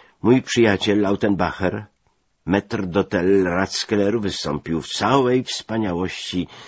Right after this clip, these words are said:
zaspokajając gusty osób nawet tak wybrednych jak mecenas Bielewicz. Lautenbacher wydobył z piwnicy, co miał najlepszego.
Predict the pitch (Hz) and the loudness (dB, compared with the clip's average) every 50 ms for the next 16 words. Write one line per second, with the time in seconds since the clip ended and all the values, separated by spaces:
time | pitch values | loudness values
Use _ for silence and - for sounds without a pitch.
0 | - - - - - - - - 101 101 - - - - 85 - 87 78 76 85 | -20 -20 -20 -20 -20 -20 -4 -2 -2 -2 -2 -4 -8 -10 -6 -4 -2 -2 0 0
1 | 90 82 78 73 71 - - - 87 87 - - - - - - 95 82 - - | 0 -2 -2 -4 -8 -10 -10 -8 -8 -8 -8 -8 -10 -10 -8 -8 -8 -6 -6 -6
2 | 82 71 78 82 73 73 - - - 104 92 80 85 76 64 76 82 82 76 80 | -6 -4 -4 -4 -6 -6 -10 -8 -8 -10 -6 -4 -4 -4 -2 -4 -4 -4 -4 -4
3 | 82 76 - - - - - - - - - _ _ _ - 85 82 - - - | -6 -6 -6 -14 -20 -20 -20 -20 -20 -20 -20 _ _ _ -6 -6 -6 -4 -6 -8
4 | 76 73 - - 82 76 71 73 69 71 82 85 92 87 73 58 58 - - - | -8 -6 -4 -4 -4 -2 -4 -4 -4 -4 -2 -2 0 -2 -2 -4 -8 -14 -16 -16
5 | - - - _ _ _ _ _ _ _ _ _ _ _ _ _ _ _ _ _ | -16 -16 -20 _ _ _ _ _ _ _ _ _ _ _ _ _ _ _ _ _
6 | _ _ - 78 101 104 98 - 98 92 92 87 92 90 82 - 95 113 135 120 | _ _ -4 0 0 0 0 0 2 2 2 2 2 0 0 0 0 0 0 2
7 | 104 90 80 90 82 78 73 69 - - - 80 67 - 85 95 - - 135 131 | 0 2 2 4 2 2 0 0 -2 -6 -8 -8 -4 -2 -2 -2 -2 -2 -2 -2
8 | 123 - - 104 90 85 82 87 98 113 127 117 98 98 98 104 117 120 131 127 | -2 0 0 0 0 2 2 2 4 4 2 2 2 2 2 2 0 0 -4 -6
9 | - - - - 69 65 64 67 80 76 69 | -6 -8 -8 -6 -6 -8 -8 -6 -8 -8 -8